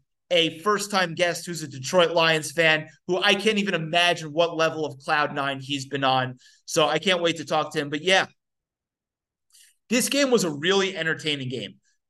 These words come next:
Really, really entertaining game. At the end of the first half, when it was seventeen ten,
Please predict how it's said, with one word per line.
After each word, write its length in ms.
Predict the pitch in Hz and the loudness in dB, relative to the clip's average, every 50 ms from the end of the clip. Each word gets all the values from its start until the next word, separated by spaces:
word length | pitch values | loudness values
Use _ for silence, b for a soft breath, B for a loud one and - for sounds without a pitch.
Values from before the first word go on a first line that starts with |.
| _ _ _ _ | _ _ _ _
Really, 440 | - 131 139 156 208 233 240 240 226 | -10 -8 -2 2 4 6 6 6 6
really 260 | 214 214 208 202 196 | 4 4 4 4 2
entertaining 480 | 170 175 170 165 165 170 165 156 151 139 | 2 0 0 0 0 -2 -4 -4 -4 -4
game. 180 | 135 143 127 131 | -6 -6 -6 -4
At 200 | 113 156 147 127 | -6 -6 -6 -2
the 160 | 160 160 175 | 0 2 2
end 100 | 185 185 | 2 0
of 60 | 180 | -2
the 80 | 180 - | -4 -4
first 320 | - - 185 180 180 - | -2 0 0 0 0 0
half, 200 | 180 180 175 175 | 0 0 0 0
when 140 | 175 170 165 | -2 -4 -4
it 80 | 156 | -4
was 340 | 143 139 131 131 135 135 - _ _ _ _ _ _ _ _ _ _ _ _ _ _ _ _ _ _ _ _ | -4 -6 -8 -10 -12 -14 -20 _ _ _ _ _ _ _ _ _ _ _ _ _ _ _ _ _ _ _ _
seventeen 840 | - - - - 202 202 196 208 196 202 202 - 190 190 185 160 - | -10 -8 0 2 2 2 2 0 -2 -2 -2 -4 -4 -4 -4 -6 -2
ten, 720 | - 180 180 185 196 202 202 202 - - - - - | 0 2 2 2 2 2 0 0 -2 -6 -10 -12 -16